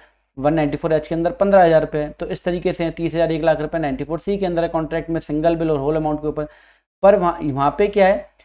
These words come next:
कि वहाँ पे फुल अमाउंट के ऊपर आपका टीडीएस जो है वो आप डिडक्ट करते हो। यहाँ पे क्या exceed rupees fifty lakh,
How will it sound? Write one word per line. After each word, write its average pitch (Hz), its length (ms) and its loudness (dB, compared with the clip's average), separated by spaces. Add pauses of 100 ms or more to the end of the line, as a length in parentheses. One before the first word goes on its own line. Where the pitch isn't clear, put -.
(180)
कि 190 40 -2
वहाँ 185 160 2
पे 220 120 -2
फुल 214 220 2
अमाउंट 196 320 6
के 190 60 0
ऊपर 190 200 2
आपका 170 240 4
टीडीएस 160 460 -4
जो 147 120 0
है 143 120 0
वो 156 100 2
आप 147 120 4
डिडक्ट 131 240 -2
करते 135 240 -4
हो। 147 60 0
यहाँ 139 200 -4
पे 160 80 -4
क्या 196 200 -2
exceed 190 520 -4
rupees 185 340 0
fifty 147 280 -4
lakh, 113 180 -6